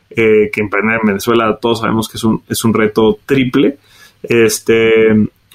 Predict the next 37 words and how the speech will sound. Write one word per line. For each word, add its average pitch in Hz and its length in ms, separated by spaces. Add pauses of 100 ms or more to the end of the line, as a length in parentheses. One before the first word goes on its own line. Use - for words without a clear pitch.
(120)
pero 131 200
sí, 196 140
afortunadamente 143 680
cada 151 180
vez 147 140
hay 139 120
más 135 400
de 123 120
estos 123 360
casos 117 560 (320)
que 120 100
estellan. 131 520
Hay, 131 200
por 143 120
ejemplo, 139 240
hay 143 120
una 139 600 (220)
convocatoria 123 580
muy 131 160
buena, 123 600 (260)
bueno, 143 180
ah, 123 100
hubo, 127 500 (120)
ya, 131 260 (800)
ah, 185 540 (420)
ya 165 100
no 185 80
sé 185 140
si 160 120
sigue 165 140
habiendo 151 260
o - 20
no, 135 360
es 135 120
que 147 80
en 147 60
México 143 560